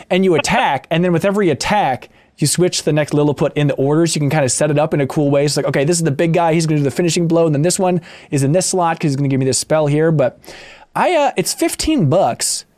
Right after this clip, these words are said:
Speaker 1: and it's really, it's gotten me out of, like, a bit of a gaming slump. I feel like ever since I came back from my honeymoon, I've been dabbling with a bunch of stuff, like, ah, Vampire Survivors, tried going back to Elden Ring, tried doing this Neon White I liked, but I haven't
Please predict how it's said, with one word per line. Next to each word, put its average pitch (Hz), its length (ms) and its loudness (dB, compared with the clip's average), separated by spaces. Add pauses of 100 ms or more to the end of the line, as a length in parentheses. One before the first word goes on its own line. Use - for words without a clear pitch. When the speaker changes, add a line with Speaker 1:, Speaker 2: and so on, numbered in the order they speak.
(460)
Speaker 1:
and 170 120 0
it's 202 200 -2
really, 277 480 0 (160)
it's 185 180 -2
gotten 240 340 -2
me 208 120 2
out 202 140 2
of, 196 120 0
like, 156 160 0
a 135 40 0
bit 160 160 0
of 190 80 0
a 165 40 2
gaming 143 440 0
slump. 135 460 -4 (220)
I 135 100 0
feel 170 140 0
like 143 100 2
ever 160 120 0
since 170 180 -2
I 160 80 2
came 147 220 0
back 131 240 0
from 117 420 -2 (420)
my 143 140 0
honeymoon, 135 440 2
I've 120 60 0
been 123 160 0
dabbling 135 380 0
with 139 120 0
a 135 40 -4
bunch 131 200 -2
of - 60 -4
stuff, 123 320 -2
like, 139 140 -10
ah, 202 160 -8
Vampire 160 280 -2
Survivors, 175 720 0 (680)
tried 180 220 -2
going 170 180 2
back 156 180 0
to - 200 -4
Elden 165 280 0
Ring, 165 260 0
tried 160 240 0
doing 143 140 2
this 160 160 0
Neon 170 280 2
White 165 220 2
I 139 60 2
liked, 175 420 0
but 147 100 2
I - 40 0
haven't 151 340 0